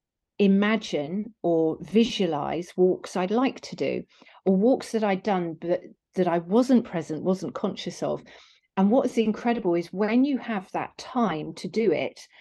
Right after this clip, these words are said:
it's amazing how everything we do in our lives goes into our heads and we have it stored there.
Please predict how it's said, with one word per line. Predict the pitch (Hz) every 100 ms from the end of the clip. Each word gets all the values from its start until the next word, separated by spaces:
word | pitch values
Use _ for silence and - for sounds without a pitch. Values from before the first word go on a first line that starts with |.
| _ _ _ _
it's | 226 220
amazing | 208 208 247 277 233 160 147
how | 151 190 175 180 _ _ -
everything | 277 262 254 233
we | 220
do | 214
in | 190
our | 180
lives | 170 160
goes | - 180
into | 185 185 175
our |
heads | 175 208 262 - - - _ _ _
and | 190 196 190 -
we | 180 208
have | 185 196
it | 190
stored | - - 190 190 -
there. | 143 117